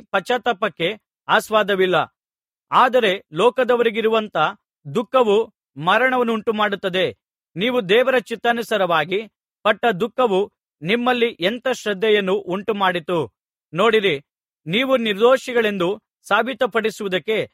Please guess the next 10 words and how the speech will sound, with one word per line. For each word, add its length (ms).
ಎಂಥ 340
ಪ್ರಯಾಸ, 440
ಎಂಥ 360
ರೋಷ, 340
ಎಂಥ 320
ಭಯ, 240
ಎಂಥ 280
ಹಂಬಲ, 500
ಎಂಥ 300
ಉತ್ಸಾಹ, 520